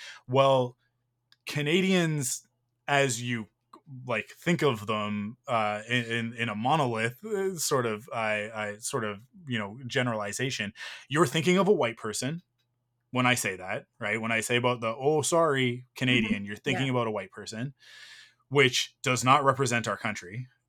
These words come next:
Speaker 1: at all.
Speaker 2: Mm-hmm.
Speaker 1: I, I, like, this is a very diverse country. I mean, like, we have the same issue that,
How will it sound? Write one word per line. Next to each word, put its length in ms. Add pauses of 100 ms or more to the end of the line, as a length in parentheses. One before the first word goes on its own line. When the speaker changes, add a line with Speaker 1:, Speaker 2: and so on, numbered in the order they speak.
Speaker 1:
at 180
all. 420 (100)
Speaker 2:
Mm-hmm. 80
Speaker 1:
I, 400 (100)
I, 260 (160)
like, 220
this 140
is 140
a 80
very 280
diverse 360
country. 340
I 60
mean, 140
like, 140
we 100
have 100
the 60
same 280
issue 240
that, 180